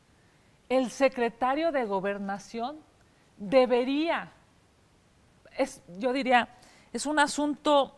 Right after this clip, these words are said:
es un asunto de honorabilidad, es un asunto de un buen servidor público.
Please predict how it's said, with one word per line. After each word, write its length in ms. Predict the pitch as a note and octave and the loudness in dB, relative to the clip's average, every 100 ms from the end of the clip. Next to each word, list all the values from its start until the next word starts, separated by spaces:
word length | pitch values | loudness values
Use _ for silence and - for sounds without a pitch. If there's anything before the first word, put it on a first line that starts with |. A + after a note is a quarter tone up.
| - - - _ - - _ _ _ _ _ _ _ _ - | -20 -20 -20 _ -20 -20 _ _ _ _ _ _ _ _ -20
es 160 | - A3+ | -16 -10
un 120 | B3 | -8
asunto 460 | B3+ A3+ A3 A#3+ | -8 -8 -8 -6
de 100 | A3+ | -6
honorabilidad, 840 | G3 F#3 F3 F3 E3 D3+ D3+ F3 F#3 - - _ _ _ _ _ _ _ _ _ _ _ _ - | -6 -6 -6 -6 -6 -10 -10 -10 -12 -16 -20 _ _ _ _ _ _ _ _ _ _ _ _ -10
es 180 | A3+ C4 | -8 -6
un 160 | B3 | -4
asunto 680 | A#3+ - A#3+ B3 A3 C4+ B3 - _ _ | -6 -6 -4 -4 -2 -4 -4 -12 _ _
de 220 | F#3 G#3 G#3 | -4 0 0
un 240 | A#3 G#3+ | 0 0
buen 340 | B3 C4 C#4 | 2 2 2
servidor 640 | - C#4 A3+ G3 F#3+ G#3+ A3 | 0 0 0 -2 -2 -4 -4
público. 560 | - A#3 G#3+ G#3 - | -10 -10 -10 -12 -16